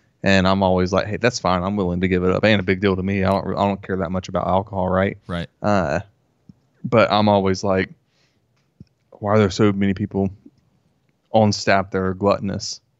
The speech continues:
Speaker 2: It, it, yeah, exactly. Well, it, <laughs> it, it's the same
Speaker 1: Like,
Speaker 2: thing
Speaker 1: you
Speaker 2: that
Speaker 1: should ban fast food. <laughs>
Speaker 2: Yeah, it's, well, it's, it's kind of the
Speaker 1: And
Speaker 2: same
Speaker 1: Twinkies.
Speaker 2: thing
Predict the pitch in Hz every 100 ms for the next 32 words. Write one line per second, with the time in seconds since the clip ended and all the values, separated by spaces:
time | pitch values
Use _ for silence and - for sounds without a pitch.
0 | _ _ 135 156 120 - 107 80 80 87
1 | 80 - 76 87 - - 143 160 147 -
2 | 165 - _ 151 143 165 - 139 - 135
3 | 135 143 139 135 135 123 135 139 113 110
4 | 110 127 123 127 - 147 151 151 - -
5 | 180 113 139 143 151 151 - 151 - 160
6 | 165 147 117 - 127 123 - 127 123 113
7 | 117 120 117 117